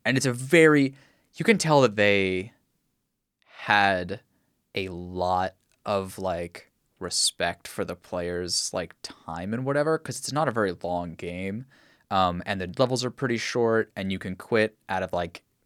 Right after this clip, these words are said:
any of them pretty much at any time, except for the, the last level, which is, like, really awkward that you have to beat all, like, three or four of the levels, like, sub-levels, like,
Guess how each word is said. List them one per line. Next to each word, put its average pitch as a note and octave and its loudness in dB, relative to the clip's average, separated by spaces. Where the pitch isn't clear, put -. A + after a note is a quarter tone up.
any A2 2
of G#2 -2
them G#2+ 0
pretty A2 2
much G#2+ -2
at G#2+ -6
any G2+ -6
time, F#2+ -2
except - -10
for F#2 -8
the, F2+ -6
the F2+ -8
last F#2 -4
level, F#2 -6
which F2+ -8
is, - -2
like, - -10
really A2 2
awkward F#2+ -2
that G2+ -10
you F#2+ -6
have F#2+ -8
to G2 -10
beat F#2+ -10
all, F#2 -4
like, F2+ -8
three F#2 -10
or F#2+ -6
four F2+ -6
of F2+ -8
the F2+ -6
levels, G2 0
like, F#2 -4
sub-levels, G2+ 0
like, G2+ -2